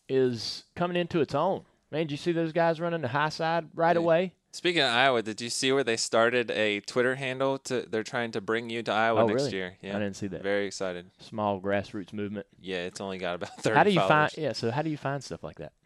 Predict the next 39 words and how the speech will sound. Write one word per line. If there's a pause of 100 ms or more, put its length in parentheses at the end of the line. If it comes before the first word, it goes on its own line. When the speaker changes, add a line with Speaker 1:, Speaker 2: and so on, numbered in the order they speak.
(140)
Speaker 2:
I
have
a, (220)
a
tweet
deck,
Speaker 1:
Mm-hmm.
Speaker 2:
and
it
follows
every
time
somebody
mentions
you (120)
on
Twitter.
Speaker 1:
So (100)
you're
stalking. (380)
Speaker 2:
Um,
Speaker 1:
Sounds
like
you're
stalking
a
little
Speaker 2:
monitoring
Speaker 1:
bit.
Speaker 2:
social
Speaker 1:
Monitoring.
Speaker 2:
conversation. (200)
Speaker 1:
Okay. (540)
Speaker 2:
But
Ryan
Preece.
Speaker 1:
Yep. (140)
So
Ryan,